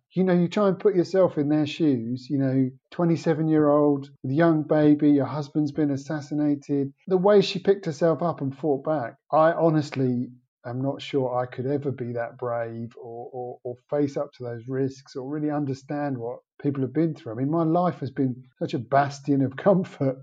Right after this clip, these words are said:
compared to, to, to activists like that. So it's truly inspiring, yeah.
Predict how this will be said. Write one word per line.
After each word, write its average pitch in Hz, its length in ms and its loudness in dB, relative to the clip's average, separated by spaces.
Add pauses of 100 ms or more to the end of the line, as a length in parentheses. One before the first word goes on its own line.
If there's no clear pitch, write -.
compared 139 480 -2
to, 123 220 -4 (320)
to, 127 500 -6
to 139 80 -8
activists 131 560 -10
like 123 160 -8
that. 139 240 -8
So 151 100 -8
it's 143 80 -6
truly 151 320 0
inspiring, 113 640 -8
yeah. 123 160 -14